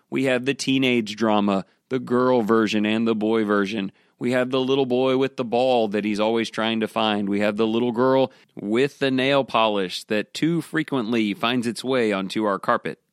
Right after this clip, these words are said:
We deal with the entire tapestry of things. Now, Summer and I made a decision a long time ago, first of all, that it will always be us against the world. We always stand together.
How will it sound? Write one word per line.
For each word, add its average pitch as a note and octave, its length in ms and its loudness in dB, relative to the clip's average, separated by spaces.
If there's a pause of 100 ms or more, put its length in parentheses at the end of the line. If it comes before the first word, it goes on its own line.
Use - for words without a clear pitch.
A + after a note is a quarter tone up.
(320)
We A#2+ 140 -2
deal C3+ 340 0
with C3+ 140 0
the C#3 160 -2
entire C3+ 720 0
tapestry B2+ 600 -2
of G#2 120 0
things. G#2 400 0 (280)
Now, G2+ 120 -4
Summer C#3 340 2
and D3+ 100 2
I A2+ 220 4
made A2 220 0
a G#2+ 40 -2
decision G#2 460 0
a G2 60 0
long A#2 320 0
time D3 240 0
ago, G#2 340 2 (260)
first C#3 280 -4
of G#2+ 100 0
all, G#2 320 2 (600)
that A2+ 140 0
it A2+ 80 0
will G#2+ 180 -2
always B2+ 480 2
be A#2 180 2
us A#2 160 0
against A#2 300 -2
the G#2+ 60 0
world. F#2 360 -2
We G#2 180 -2
always B2 380 2
stand A#2+ 280 -2
together. G#2+ 420 0